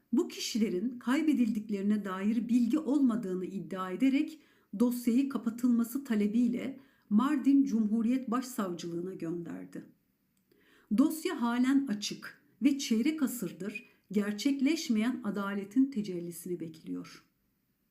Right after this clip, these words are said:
Nihat Aydoğan'ın gözaltında kaybedilişinin yirmi altıncı yılında iktidarı ve adli makamları göreve çağırıyoruz.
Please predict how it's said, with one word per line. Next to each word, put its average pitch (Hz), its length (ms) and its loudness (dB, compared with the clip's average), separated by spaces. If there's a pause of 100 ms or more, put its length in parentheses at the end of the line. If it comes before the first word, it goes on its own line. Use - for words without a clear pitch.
(960)
Nihat 311 400 4
Aydoğan'ın 254 840 0 (120)
gözaltında 226 720 0
kaybedilişinin 202 1080 -2 (140)
yirmi 240 320 4
altıncı 247 500 2
yılında 208 680 -2 (280)
iktidarı 240 880 0 (160)
ve 247 200 0
adli 220 380 2
makamları 214 560 2
göreve 190 440 -4
çağırıyoruz. - 960 -10